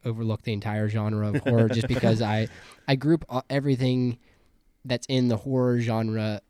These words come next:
Speaker 1: to be like, um, I don't know, like The Conjuring
Speaker 2: In-,
Speaker 1: or The
Speaker 2: Ins-,
Speaker 1: Grudge or
Speaker 2: Insidious.
Speaker 1: Insidious. Like,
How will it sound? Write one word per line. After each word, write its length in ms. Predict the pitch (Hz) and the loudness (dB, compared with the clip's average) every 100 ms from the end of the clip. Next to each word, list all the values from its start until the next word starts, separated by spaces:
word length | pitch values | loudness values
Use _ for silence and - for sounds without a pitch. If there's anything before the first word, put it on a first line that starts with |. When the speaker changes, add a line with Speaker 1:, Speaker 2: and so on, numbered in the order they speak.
| - | -12
Speaker 1:
to 120 | 120 | -8
be 220 | 107 113 | -4 -4
like, 480 | 113 104 104 - - - | -4 -6 -8 -12 -20 -10
um, 520 | 110 101 98 95 110 - - _ _ _ _ - | -8 -6 -8 -10 -14 -16 -20 _ _ _ _ -10
I 80 | 104 | -6
don't 120 | 98 | -6
know, 60 | 98 | -6
like 160 | 101 | -8
The 80 | - | -10
Conjuring 640 | - - 110 107 110 110 | -10 -2 -2 2 0 0
Speaker 2:
In-, 60 | 110 | -2
Speaker 1:
or 20 | |
The 100 | 113 | -4
Speaker 2:
Ins-, 80 | 110 | -4
Speaker 1:
Grudge 540 | 117 110 107 107 107 | -2 0 2 0 -2
or 40 | 101 | -4
Speaker 2:
Insidious. 280 | 90 98 104 | -4 -4 -4
Speaker 1:
Insidious. 680 | - 120 107 110 110 113 | -4 -4 -2 -2 -2 -4
Like, 140 | 107 | -8